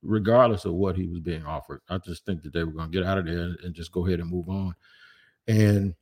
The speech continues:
they did know what his market value was. I think the Chiefs probably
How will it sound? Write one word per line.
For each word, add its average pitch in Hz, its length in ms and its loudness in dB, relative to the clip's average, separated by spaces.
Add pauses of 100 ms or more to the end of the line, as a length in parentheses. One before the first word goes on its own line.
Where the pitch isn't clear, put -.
(760)
they 123 220 8
did 117 380 6
know 110 540 6
what 101 220 4
his 92 140 2
market 98 360 2
value 95 400 2
was. 98 400 2
I 87 160 2
think 110 160 0
the 76 100 -10
Chiefs 107 300 2
probably 92 640 0